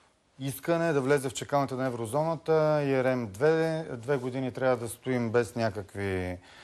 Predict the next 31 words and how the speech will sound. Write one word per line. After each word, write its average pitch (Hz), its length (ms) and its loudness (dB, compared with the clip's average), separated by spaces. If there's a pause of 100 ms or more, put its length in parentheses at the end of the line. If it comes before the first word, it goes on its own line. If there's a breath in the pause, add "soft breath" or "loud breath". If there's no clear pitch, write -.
(240 loud breath)
размествания 95 960 0
в 90 160 -2 (320)
курса. 156 600 0 (460)
Лев, 139 600 2 (120)
той 123 140 6
е 117 40 2
фиксиран 151 760 0 (320 loud breath)
към 147 220 4
еврото 143 340 0
от 127 100 -6
много 139 220 2
години, 127 300 -2
така 143 200 0
че - 100 -8
смятаме 135 360 -2
това 135 200 -2
за 127 100 -4
формалност, 147 600 0
но, 147 120 2 (500 loud breath)
а, 127 320 4 (1200)
вечният 151 420 2
въпрос: 127 300 2
ще - 220 -12
стане 139 280 2
ли 127 60 -4
по-скъпо, 135 680 -2
вълнува 147 400 2
хората 127 360 -2
повече, 120 340 0
отколкото - 420 -8
подозирате 87 640 -6